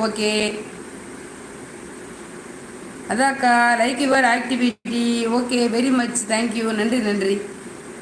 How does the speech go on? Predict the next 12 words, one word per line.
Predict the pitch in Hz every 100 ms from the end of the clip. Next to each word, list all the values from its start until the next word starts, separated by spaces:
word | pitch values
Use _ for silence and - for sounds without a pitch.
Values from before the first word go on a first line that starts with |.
| -
ஹாய் | 247 302 269
அக்கா, | 269 269 269
யாரு? | 254 247 269 285 277 233
ஃபன் | 247 285
பாய்ஸ், | 262 214
வாங்க | 233 269 269 233
ஃபன் | 220
பாய்ஸ். | 220 208 - -
ஹாய் | 240 294 277
அக்கா, | 240 277 247
எப்படி | 214 220 349 330
இருக்கிறீங்க? | 269 269 254 240 240 240